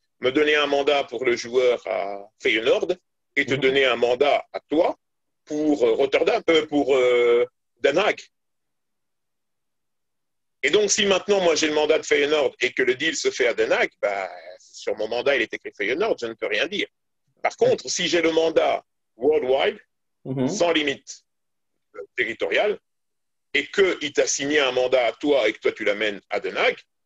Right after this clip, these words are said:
Speaker 1: ben, je me présente avec mon mandat au club. Et je dis, « Mais il y a un problème. Le joueur est sous convention avec moi et vous avez fait signer le joueur. » « Oui, mais il a été présenté par Samuel. » C'est pas mon problème. Moi, j'ai une convention en bonne et due forme. J'ai photocopie du passeport et de la carte d'identité du joueur.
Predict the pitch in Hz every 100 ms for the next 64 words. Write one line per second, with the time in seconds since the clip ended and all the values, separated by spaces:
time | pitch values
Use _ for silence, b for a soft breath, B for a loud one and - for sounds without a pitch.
0 | - 101 113 107 - 110 139 131 110 101
1 | 104 101 95 95 208 214 - - - 403
2 | 494 - _ _ _ _ - - 196 131
3 | 107 87 - - 180 104 _ _ _ _
4 | _ 113 110 139 151 135 139 131 123 123
5 | - 113 101 139 185 220 - _ _ _
6 | _ 107 104 98 104 98 104 110 151 -
7 | 151 147 151 160 - 170 196 185 175 175
8 | - 165 156 156 151 139 139 147 147 -
9 | - - - 143 104 - 113 208 151 101
10 | 104 98 98 98 117 107 107 131 113 -
11 | _ _ 104 101 98 95 90 - 175 202
12 | - 110 - - 143 135 143 120 - 120
13 | - 123 107 101 101 101 104 98 - -
14 | 82 _ - 127 190